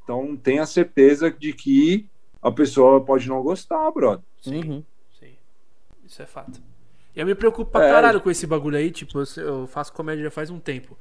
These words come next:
Speaker 2: E eu falo, "Mano, faço comédia assim, porque a gente não tem curso, não tem faculdade, não tem o diploma, não tem
Speaker 1: Sim.
Speaker 2: esses bagulho pra comédia." Então, eu acho que é
Speaker 3: Eu
Speaker 2: come-
Speaker 3: acho isso incrível. Lá fora tem, né?
Speaker 2: Eu não sei, confesso que não sei. Não vou ser leviano aqui e falar que, que sei, sendo que não sei.
Speaker 3: Uhum.
Speaker 2: <laughs> Mas
Speaker 3: Não, mas tem sim.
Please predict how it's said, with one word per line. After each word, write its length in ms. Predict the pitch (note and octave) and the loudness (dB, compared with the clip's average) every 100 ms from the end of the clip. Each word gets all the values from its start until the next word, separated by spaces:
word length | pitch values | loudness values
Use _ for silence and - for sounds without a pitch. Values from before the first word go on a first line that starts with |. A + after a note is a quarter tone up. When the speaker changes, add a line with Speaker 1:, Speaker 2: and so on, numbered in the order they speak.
| - - - - - | -20 -20 -20 -18 -4
Speaker 2:
E 40 | |
eu 80 | F3+ | -2
falo, 280 | G#3 F#3+ D#3 | 0 0 -2
"Mano, 360 | A#3 A#3+ F#3+ D3 | -2 -2 -4 -6
faço 260 | F#3+ F#3+ | -6 -6
comédia 280 | G3 F#3 F3 | -8 -6 -6
assim, 260 | - D3+ B2+ | -8 -12 -12
porque 240 | C3+ D#3 | -8 -6
a 20 | |
gente 160 | D3+ D#3+ | -6 -8
não 140 | E3+ | -12
tem 180 | E3+ D#3 | -12 -14
curso, 540 | - D#3 D#3 D3 - | -8 -4 -4 -6 -10
não 180 | C#3+ D3+ | -14 -16
tem 180 | D3 C#3+ | -14 -16
faculdade, 760 | - C3+ B2+ C3+ C#3+ C#3+ C#3 C#3+ | -14 -14 -10 -2 0 0 -2 -10
não 140 | D3+ | -12
tem 220 | D3+ D3+ | -10 -12
o 60 | C#3 | -12
diploma, 520 | C3+ - C#3 C#3+ C#3 | -16 -14 -12 -12 -14
não 100 | D3 | -18
tem 200 | - G2+ | -12 -10
Speaker 1:
Sim. 60 | C3+ | -10
Speaker 2:
esses 100 | C#3 | -10
bagulho 280 | C3+ C3 C3 | -12 -12 -14
pra 140 | C3 | -18
comédia." 380 | C#3 A#2+ G#2+ A2+ | -18 -18 -20 -20
Então, 300 | - C3 C#3+ - - - - - - | -16 -16 -16 -20 -20 -20 -20 -20 -14
eu 100 | D3+ | -6
acho 140 | - - | -6 -4
que 80 | F3+ | 0
é 40 | |
Speaker 3:
Eu 60 | G#3 | 2
Speaker 2:
come- 60 | G3 | 0
Speaker 3:
acho 80 | G3+ | -6
isso 160 | - | -4
incrível. 440 | A3+ - F#3 F3+ E3 | -6 -2 -2 2 4
Lá 120 | F#3 | 4
fora 300 | G3 F#3+ A#3+ | 4 2 2
tem, 260 | B3 F3+ F#3+ | 0 -4 -2
né? 180 | D#3+ F3+ - - D4 C4+ C#4+ | -4 -6 -14 -20 -14 -12 0
Speaker 2:
Eu 160 | G3+ G#3 | 2 4
não 100 | A#3 | 2
sei, 260 | F#3+ A#2 | 2 2
confesso 420 | - C#3 D#3 D3+ | 0 -4 -4 -4
que 80 | - | -4
não 100 | E3+ | -6
sei. 180 | D#3+ D3 | -4 -6
Não 80 | D3 | -4
vou 120 | D3+ | -8
ser 240 | - - D3 | -8 -8 -6
leviano 380 | D3 C#3+ C#3+ | -6 -8 -12
aqui 220 | C3+ C#3 C#3 | -12 -12 -12
e 40 | |
falar 320 | - C#3+ D3 | -12 -10 -10
que, 220 | C#3+ D3 D3 | -12 -16 -18
que 180 | - | -16
sei, 280 | C#3 - C#3 | -14 -10 -12
sendo 200 | C#3+ D3 | -12 -14
que 120 | C#3+ | -14
não 100 | D#3 | -14
sei. 200 | D3 - | -14 -12
Speaker 3:
Uhum. 140 | D3+ D3+ | -8 -8
Speaker 2:
<laughs> 1120 | - G#3 - C#4 - F3+ - - - - - | -8 -8 -6 -6 -6 -8 -10 -20 -20 -20 -14
Mas 260 | C#3+ C#3+ C#3 | 0 6 6
Speaker 3:
Não, 60 | C#3 | 6
mas 200 | C#3+ C#3+ | 4 0
tem 200 | G3+ G3 | -2 -6
sim. 280 | F3 F#3 | -8 -10